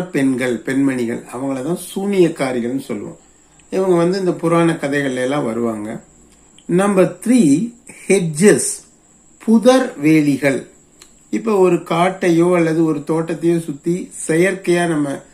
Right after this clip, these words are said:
வேலிகள்லாம் வடிவமைப்போம். கம்பினாலான வேலி, மின்சார கம்பினாலான வேலிகள் போன்றவற்றை அமைப்பது வழக்கம். இது வந்து அப்படி இல்லாம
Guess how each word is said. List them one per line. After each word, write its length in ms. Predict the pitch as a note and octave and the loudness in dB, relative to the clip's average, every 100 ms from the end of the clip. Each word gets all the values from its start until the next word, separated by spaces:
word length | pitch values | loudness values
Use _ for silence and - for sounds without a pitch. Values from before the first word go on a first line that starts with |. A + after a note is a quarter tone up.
| _ _ - | _ _ 0
வேலிகள்லாம் 680 | D#3+ F#3 F#3+ E3 D#3+ E3+ D3 | 2 4 4 2 2 0 0
வடிவமைப்போம். 720 | C#3 D3+ C3 A#2+ - C#3 E3 | 0 -2 -2 -4 -6 -10 -6
கம்பினாலான 1040 | D3 D3+ E3 D#3+ C#3+ C3+ B2+ B2 - B2 | -4 -2 0 0 0 -4 -6 -10 -10 -10
வேலி, 340 | A#2 B2+ B2+ D#3 - _ _ _ _ _ _ _ - | -8 -8 -6 -8 -8 _ _ _ _ _ _ _ -4
மின்சார 440 | E3 E3+ F#3 E3 | 0 0 0 -2
கம்பினாலான 880 | C#3+ C#3 C3+ C#3 C3+ B2+ B2 B2 B2 | -4 -4 0 0 0 -4 -6 -6 -6
வேலிகள் 480 | B2+ C3+ C3+ D3+ D#3 | -6 -6 -4 -6 -6
போன்றவற்றை 560 | C3+ B2 B2 A#2 - F#2+ | -8 -6 -6 -8 -8 -8
அமைப்பது 540 | B2+ C#3 C#3 C3+ D#3 | -6 -6 -6 -6 -4
வழக்கம். 500 | D3 B2 A#2+ - F3+ - _ _ _ _ F#3+ | -2 -4 -6 -10 -14 -14 _ _ _ _ -6
இது 160 | G#3+ | -2
வந்து 220 | G#3+ A3 | 0 2
அப்படி 300 | A#3+ E3+ F#3 | 0 -2 -6
இல்லாம 320 | F#3+ F3+ G#3 | -4 -4 -2